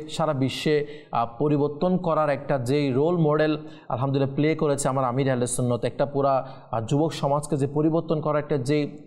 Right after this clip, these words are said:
তেহরিক, একটা যে সংগঠন, একটা মানে ইনি যে একটা, আহ,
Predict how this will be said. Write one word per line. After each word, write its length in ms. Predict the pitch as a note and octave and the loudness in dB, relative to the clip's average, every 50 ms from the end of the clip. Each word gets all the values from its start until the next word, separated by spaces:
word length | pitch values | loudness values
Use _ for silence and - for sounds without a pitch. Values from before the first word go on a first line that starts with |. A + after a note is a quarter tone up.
| - - | -10 -4
তেহরিক, 420 | - B2+ A#2+ C#3+ D3 F#3 F3+ - D3 | -2 0 2 4 4 2 2 0 -2
একটা 200 | C3+ - D#3 C#3+ | -2 -2 -2 0
যে 100 | C#3 C3+ | 0 -2
সংগঠন, 580 | - - D3+ D#3 D#3+ D#3+ D3 D#3 D3+ D3 C3 - - - - - - | -2 0 0 0 0 0 0 0 0 -2 -2 -4 -10 -16 -20 -12 -6
একটা 440 | - B2 G#2+ - D3 C#3+ C#3 C3+ B2+ | -6 -4 0 2 2 2 2 2 2
মানে 280 | B2+ C3+ C#3 C#3 C3+ C3 | 0 0 2 2 2 2
ইনি 180 | C3+ C#3+ D3 C3 | 4 2 2 2
যে 100 | B2+ C3 | 0 -2
একটা, 240 | B2 B2+ - C3+ B2+ A#2+ A#2 - - - - - - | -2 0 2 2 2 2 0 -2 -8 -16 -16 -8 -4
আহ, 220 | - A2 G#2 G2+ | 0 2 2 2